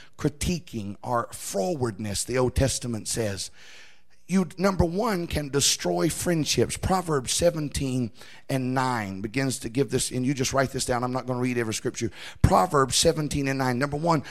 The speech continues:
destroys friendships. How many of you have lost friends because somebody that you thought was your friend talked about you behind your back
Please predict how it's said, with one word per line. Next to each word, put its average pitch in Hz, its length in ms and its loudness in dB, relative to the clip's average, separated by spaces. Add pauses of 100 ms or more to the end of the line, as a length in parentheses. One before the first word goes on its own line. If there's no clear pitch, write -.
(140)
destroys 165 580 2
friendships. 127 680 -2 (220)
How 190 240 4
many 208 360 4
of 131 180 2
you 160 180 2
have 123 240 0
lost 143 560 2
friends 117 680 -2 (260)
because 139 420 4
somebody 156 600 2
that 123 140 2
you 147 140 2
thought 147 280 2
was 117 160 2
your 117 100 2
friend 120 480 -2
talked 160 300 2
about 123 340 0
you 131 140 4
behind 113 440 -4
your 113 120 2
back 110 380 4